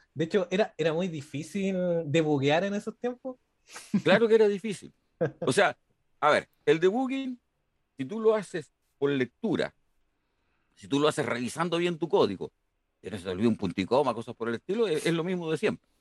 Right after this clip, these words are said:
Speaker 2: ¿ya? Pero la máquina te entregaba unos listados de compilación, pero eso, eso lo recibías po-, días después. Entonces era separación de días por cada interacción de depuración de tus programas.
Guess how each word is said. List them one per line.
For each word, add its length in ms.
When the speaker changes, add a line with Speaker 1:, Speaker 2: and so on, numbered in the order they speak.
Speaker 2:
¿ya? 180
Pero 200
la 140
máquina 640
te 80
entregaba 480
unos 180
listados 480
de 80
compilación, 840
pero 160
eso, 160
eso 160
lo 100
recibías 440
po-, 140
días 320
después. 400
Entonces 360
era 240
separación 640
de 120
días 320
por 160
cada 200
interacción 560
de 100
depuración 480
de 100
tus 120
programas. 400